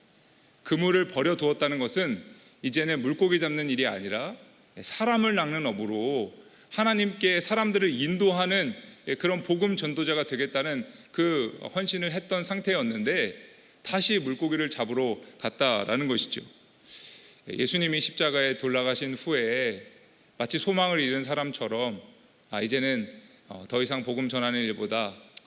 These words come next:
다시 물고기나 잡아야겠다"라는 생각이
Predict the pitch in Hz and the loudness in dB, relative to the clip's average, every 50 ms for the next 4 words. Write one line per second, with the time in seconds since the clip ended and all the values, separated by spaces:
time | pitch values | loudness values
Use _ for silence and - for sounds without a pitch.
0 | - - - 113 104 - 131 123 113 120 123 123 143 135 135 127 123 120 - - | -16 -12 -8 -4 -2 -2 -2 -2 -2 -2 -2 -2 0 0 0 0 0 -2 -2 -2
1 | 110 117 120 120 120 117 113 117 120 117 107 92 90 90 110 117 123 127 120 151 | -2 0 2 2 0 0 -2 -2 -2 -2 -2 -4 -6 -6 -4 -4 -2 -4 -4 -6
2 | 156 151 147 131 117 123 123 107 90 | -4 -2 -2 -2 0 0 0 -2 -2